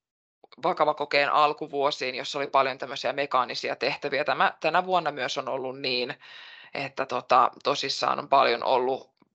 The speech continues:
paljon ollut tämmöisiä mekaanisia perustehtäviä, ja sit siitä hakutoiminnosta on erityisen paljon ollut hyötyä näitä tehtäviä tehdessä.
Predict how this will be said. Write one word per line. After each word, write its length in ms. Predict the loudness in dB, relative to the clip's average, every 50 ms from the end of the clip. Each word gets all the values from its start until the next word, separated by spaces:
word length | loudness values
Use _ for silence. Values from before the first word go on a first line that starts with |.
| _ _ _ _
paljon 280 | 4 6 6 4 0
ollut 220 | -2 -4 -4 -6 -6
tämmöisiä 340 | -8 -8 -6 -6 -6 -6
mekaanisia 720 | -4 -2 -4 -2 0 2 2 2 0 -2 -6 -6 -4 -4 -2
perustehtäviä, 1040 | 0 0 0 0 0 -4 -8 -6 -4 -4 -4 -4 -6 -6 -6 -2 0 2 2 2 0
ja 80 | -4 -10
sit 160 | -10 -10 -8
siitä 200 | -8 -4 -4 -2
hakutoiminnosta 920 | 0 0 -2 -2 -2 -6 -4 -2 -4 -4 -4 -8 -8 -8 -8 -8 -4 -4 -4
on 100 | -2 -2
erityisen 580 | -4 -2 -2 -4 -4 -4 -6 -4 -4 -6 -6
paljon 320 | -2 -2 -2 0 -2 -2 -2
ollut 300 | -2 -2 -2 -4 -4 -2
hyötyä 420 | 0 0 0 0 0 0 0 0
näitä 240 | 0 -2 -4 -4 -6
tehtäviä 580 | _ -2 -2 -2 -2 -6 -6 -4 -4 -4 -4
tehdessä. 760 | -2 -2 -2 -2 -2 -4 -6 -6 -6 -6 -8 -2 0 0 0